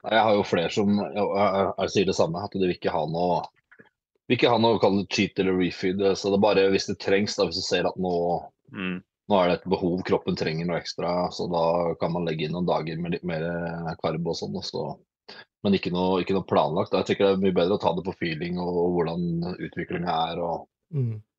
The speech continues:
Speaker 1: Og så fordelen med å gå på lang diet er jo også, som Dan sier, at du slipper å stresse, det er nummer én, og nummer to,
Speaker 2: Mm.
Speaker 1: så kan du, du, du går ganske lenge før du begynner å bli skikkelig sulten, da, når du
Speaker 2: Ja.
Speaker 1: har en så lang diet, for det går så sakte nedover, ikke sant? Så du trenger ikke å stresse med noen ting.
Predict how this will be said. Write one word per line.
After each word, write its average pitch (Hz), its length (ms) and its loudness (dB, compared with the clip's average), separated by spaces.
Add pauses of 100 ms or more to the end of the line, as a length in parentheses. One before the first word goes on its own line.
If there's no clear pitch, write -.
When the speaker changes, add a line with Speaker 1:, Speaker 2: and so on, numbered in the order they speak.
(260)
Speaker 1:
Og 110 80 2
så 98 240 2
fordelen 90 320 2
med 101 80 4
å 92 80 4
gå 82 80 0
på 101 120 2
lang 92 200 4
diet 92 320 2
er 87 160 4
jo 92 80 4
også, - 240 -6
som 87 140 -4
Dan 82 180 -2
sier, 92 160 -4
at - 80 -8
du 92 80 -4
slipper - 320 -4
å - 20 -4
stresse, - 360 0
det 98 80 4
er - 20 0
nummer 92 240 2
én, 101 140 2
og 95 100 0
nummer 92 160 0
to, - 140 -6
Speaker 2:
Mm. 90 100 -4
Speaker 1:
så 95 100 -4
kan 92 160 0
du, 92 200 2 (720)
du, 104 160 -2
du 113 160 4
går 113 240 6
ganske 113 180 2
lenge 98 320 2
før 95 140 0
du 98 80 4
begynner 90 260 0
å 98 140 4
bli 95 420 2
skikkelig - 480 -8
sulten, 101 320 -4
da, - 160 -2
når 92 140 -4
du 92 420 2
Speaker 2:
Ja. 90 100 2
Speaker 1:
har 87 160 0
en 90 100 -6
så 90 220 0
lang 90 200 2
diet, 85 280 -2
for 98 80 -2
det 95 160 2
går 87 220 2
så 92 160 0
sakte - 480 -6
nedover, 82 320 -6
ikke - 140 -6
sant? - 180 -12
Så 85 240 -6
du 90 200 -2 (460)
trenger 92 200 2
ikke - 100 0
å - 60 -10
stresse 90 220 0
med 95 100 2
noen 87 180 -2
ting. 92 220 -10